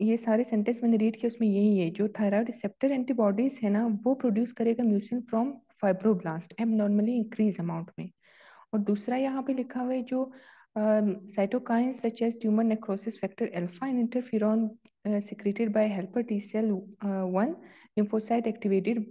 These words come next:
activated by thyroid stimulating hormone receptor antigen could also induce, uh, glucose aminoglycan synthesis from fibroblast। मतलब ये कि जो टीएसएच, अ,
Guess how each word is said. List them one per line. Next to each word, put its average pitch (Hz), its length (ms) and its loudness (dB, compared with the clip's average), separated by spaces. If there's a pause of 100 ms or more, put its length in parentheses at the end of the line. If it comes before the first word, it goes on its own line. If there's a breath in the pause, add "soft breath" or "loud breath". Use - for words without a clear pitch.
(200)
activated 208 420 -2
by 220 200 2 (100)
thyroid 214 340 0
stimulating 196 460 -2
hormone 196 380 0
receptor 214 440 -8
antigen 190 440 -2 (100)
could 214 80 -2 (140)
also 185 420 -2
induce, 185 300 0 (240)
uh, 180 300 -2 (280)
glucose 214 420 -2
aminoglycan 196 800 -2
synthesis 202 440 -8
from 185 120 -4 (100)
fibroblast। 175 640 -6 (600 loud breath)
मतलब 220 320 2
ये 269 160 4
कि 277 180 2
जो 254 180 0
टीएसएच, 226 600 -4
अ, - 160 -8